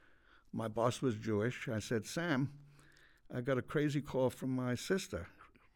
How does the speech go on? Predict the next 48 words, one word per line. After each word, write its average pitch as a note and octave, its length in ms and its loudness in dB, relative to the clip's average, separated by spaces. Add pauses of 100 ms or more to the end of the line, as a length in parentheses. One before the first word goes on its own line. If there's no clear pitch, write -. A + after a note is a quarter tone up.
(320)
My A2 140 -2
father's C3 500 -2
alive." F2+ 280 -2
They B2 100 -2
all D3+ 160 6
knew A#2+ 160 8
the G2 100 2
story. F#2+ 460 0 (1400)
And A#2 160 -4
he A2 100 -6
said, - 220 -8
"Wow." A#2+ 580 0
So - 280 -4
they B2 180 4
went B2 240 0
up A#2 160 -4
to A2+ 80 -6
the G#2 80 -2
front A2 240 -4
office. C#3+ 400 0
The A#2 140 0
next B2 240 0
thing A2+ 160 -2
I A2 80 -4
know, A#2 200 0
the G#2 140 0
Air B2 120 2
Force A#2 460 -2 (560)
got G#2 140 0
hold C3 260 4
of B2 80 6
me. B2 140 6
It B2 120 0
became A#2 320 -2
a G#2 80 0
big B2+ 280 -2
story A2+ 440 0
in G#2+ 100 0
Boston. A2+ 560 -2 (760)
And, A#2 500 0
uh, A2 280 2
they A#2 180 0
put C#3 200 -2
me B2+ 80 -2
on A#2+ 140 2
a G#2 60 -2
plane G#2+ 380 -2
to G#2 360 -2